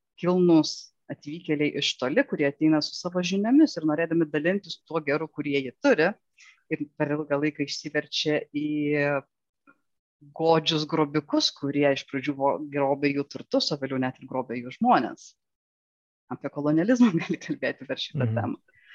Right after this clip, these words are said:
Speaker 1: Labai daug Tolkieno kūrybai nuolat išlenda to, kad, na, vat, e,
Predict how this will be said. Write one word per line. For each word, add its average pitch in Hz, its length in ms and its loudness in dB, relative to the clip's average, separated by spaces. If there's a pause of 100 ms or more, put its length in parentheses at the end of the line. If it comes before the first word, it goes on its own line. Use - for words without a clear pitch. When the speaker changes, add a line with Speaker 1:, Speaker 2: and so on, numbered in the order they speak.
(280)
Speaker 1:
Labai 196 420 6
daug 214 320 2
Tolkieno 185 380 2
kūrybai 175 320 0
nuolat 170 420 2
išlenda 160 440 0
to, 156 340 2
kad, 151 200 -2 (100)
na, 156 140 2
vat, 151 220 0 (120)
e, 156 180 0